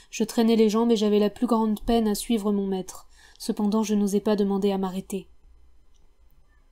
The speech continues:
Ce sont tes sabots qui te fatiguent, » me dit-il. «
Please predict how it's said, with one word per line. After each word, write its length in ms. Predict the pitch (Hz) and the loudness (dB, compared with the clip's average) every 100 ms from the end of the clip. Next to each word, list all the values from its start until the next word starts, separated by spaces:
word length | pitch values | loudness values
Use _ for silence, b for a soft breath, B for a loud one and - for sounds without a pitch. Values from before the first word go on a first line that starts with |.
| - | -6
Ce 140 | 220 | 0
sont 180 | 196 220 | 2 4
tes 140 | 226 | 4
sabots 340 | 214 233 254 262 | 6 6 6 4
qui 100 | - | 2
te 120 | 208 | -2
fatiguent, » 560 | 214 202 - 190 165 - | 0 0 0 -4 -6 -10
me 80 | 190 | -10
dit-il. « 480 | 175 - - 196 165 | -10 -10 -6 -6 -8